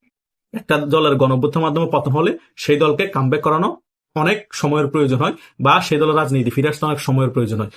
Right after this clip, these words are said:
কিন্তু ইন্ডিয়ার কূটনীতির কারণে এখনো আওয়ামী লীগ বাংলাদেশে সক্রিয় আছে, শক্ত অবস্থানে আছে এবং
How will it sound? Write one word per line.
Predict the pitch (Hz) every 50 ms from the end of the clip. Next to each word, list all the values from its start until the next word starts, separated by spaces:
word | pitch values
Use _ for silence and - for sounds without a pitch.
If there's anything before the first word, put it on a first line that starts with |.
| - - -
কিন্তু | 127 123 - -
ইন্ডিয়ার | 143 143 135 151 175 175
কূটনীতির | - 175 180 180 156 139 131
কারণে | - 131 120 135 180 220 - - - _ -
এখনো | 135 131 139 160 185 220 - - -
আওয়ামী | 135 143 143 131 139
লীগ | 151 151 139
বাংলাদেশে | 151 147 139 131 117 123 147
সক্রিয় | - - 139 - 151 160 160 156
আছে, | 151 147 185 202 208 - - - _ -
শক্ত | - 143 139 - -
অবস্থানে | 156 147 135 139 135 - - 151 160
আছে | 156 147 - 185
এবং | 156 165 202 240 403